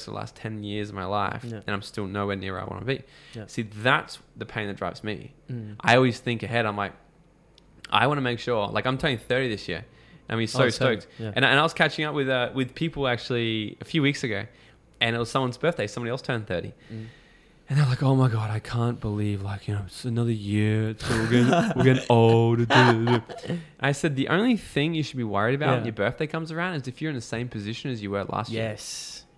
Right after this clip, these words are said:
Speaker 2: exactly.
Speaker 1: I love my birthday.
Speaker 2: Yeah.
Speaker 1: 'Cause I've always got more money.
Speaker 2: Yeah.
Speaker 1: Every year I'm getting
Speaker 2: Yeah.
Speaker 1: richer and richer and richer.
Speaker 2: Yeah.
Speaker 1: My, my life's just getting better.
Speaker 2: Yeah.
Speaker 1: 'Cause I'm creating it.
Speaker 2: Yeah.
Speaker 1: Right? Life's not meant to be experienced. Life's meant to be, to be created.
Speaker 2: Yeah.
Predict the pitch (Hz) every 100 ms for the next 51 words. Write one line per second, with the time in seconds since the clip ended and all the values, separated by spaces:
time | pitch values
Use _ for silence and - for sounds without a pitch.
0 | - 113 107 - 117 104 175 285 180 370
1 | 190 127 113 92 - 123 131 104 - -
2 | _ 185 247 269 254 254 226 226 220 311
3 | 170 107 120 131 110 - _ - 247 262
4 | 226 285 247 165 220 202 180 247 202 208
5 | 214 185 131 120 - - - 175 175 175
6 | 202 285 180 190 170 165 - - - -
7 | 131 107 233 240 190 - 240 160 320 160
8 | 120 98 - 120 110 - - _ _ _
9 | _ _ - 147 208 - - _ - -
10 | 277 226 202 - 156 185 170 147 120 -
11 | - - 220 214 127 139 143 151 131 101
12 | - _ - - - - 101 143 - -
13 | - 107